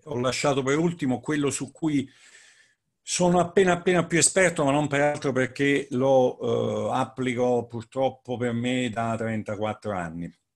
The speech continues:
Diritto civile, eh, attenzione,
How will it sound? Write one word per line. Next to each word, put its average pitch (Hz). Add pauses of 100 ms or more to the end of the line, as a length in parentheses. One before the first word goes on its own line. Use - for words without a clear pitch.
(720)
Diritto 180
civile, 110
eh, -
attenzione, 135